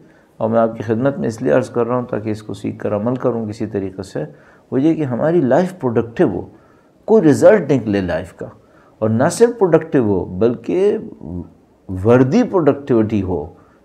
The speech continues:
ایسا نہ ہو کہ پروڈکٹیوٹی تو ہے لیکن اس کی کوئی قیمت نہیں ہے، تو productive بھی ہو، بالکل ضائع نہ ہو جائے، اور لیکن، اور جو قیمت ملے اس کی بھی کوئی حیثیت ہو، کوئی مقام ہو۔ تو اگر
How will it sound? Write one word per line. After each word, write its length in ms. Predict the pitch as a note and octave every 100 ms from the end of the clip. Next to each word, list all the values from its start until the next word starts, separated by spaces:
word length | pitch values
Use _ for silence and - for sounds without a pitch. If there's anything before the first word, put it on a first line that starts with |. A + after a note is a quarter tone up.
| -
ایسا 280 | G#2 G#2+ D3
نہ 100 | E3
ہو 180 | G3
کہ 100 | G#3
پروڈکٹیوٹی 720 | G#3+ E3+ D#3+ D#3+ E3+ E3 F3+
تو 160 | F3 D#3+
ہے 180 | F#3 G#3+
لیکن 220 | F3+ F3+
اس 120 | F3+
کی 80 | F#3+
کوئی 200 | F#3+ G3
قیمت 300 | - G#3 C4
نہیں 300 | C4 B3+ F3
ہے، 160 | G#2+ - - _ _ _ _
تو 280 | C3+ C#3+ C#3+ -
productive 500 | A#2+ A#2 B2 - G3+
بھی 240 | F3 F#3+ G3
ہو، 360 | C#3 F#3+ A#3+
بالکل 380 | F3 C#3+ C#3+ F3+
ضائع 240 | C#3 A2+ D3
نہ 80 |
ہو 180 | F3+ E3
جائے، 240 | D#3 G#3+ C#4+
اور 280 | - -
لیکن، 340 | A#2+ A2+ C#3 D3+ -
اور 160 | B2
جو 140 | A#2 C3+
قیمت 420 | C3+ B2+ C3+ C3+
ملے 200 | C#3 G3
اس 280 | F3+ B2+ -
کی 120 | B2
بھی 160 | C#3
کوئی 460 | D3 C#3+ C3+ D3 B2+
حیثیت 420 | G2+ G2+ E3 G3+
ہو، 300 | F3+ G2 - - - _ -
کوئی 180 | B2
مقام 500 | A#2+ G#2 - A2 F#3+
ہو۔ 300 | F#3+ G#2 - - _ _
تو 220 | - G#2+ G#2+
اگر 240 | A#2+ C3